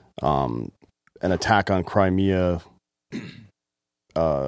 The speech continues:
uh, provoking a nuclear response from Russia. <clears throat> What actually happened was, uh, the service wasn't even available there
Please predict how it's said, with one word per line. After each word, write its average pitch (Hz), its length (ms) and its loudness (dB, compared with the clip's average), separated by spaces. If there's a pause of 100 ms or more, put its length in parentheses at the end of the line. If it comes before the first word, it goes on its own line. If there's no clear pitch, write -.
uh, 65 140 -8
provoking 92 560 -2
a 73 40 -2
nuclear 82 440 -4
response 69 500 -2
from 69 100 -6
Russia. 69 460 -2 (560)
<clears throat> 175 40 6 (240)
What 101 160 2
actually 117 320 4
happened 85 380 0
was, 82 440 -2 (560)
uh, 90 480 4 (1500)
the 113 100 2
service 123 500 4
wasn't 107 300 2
even 87 160 -2
available 80 460 0
there 57 260 -6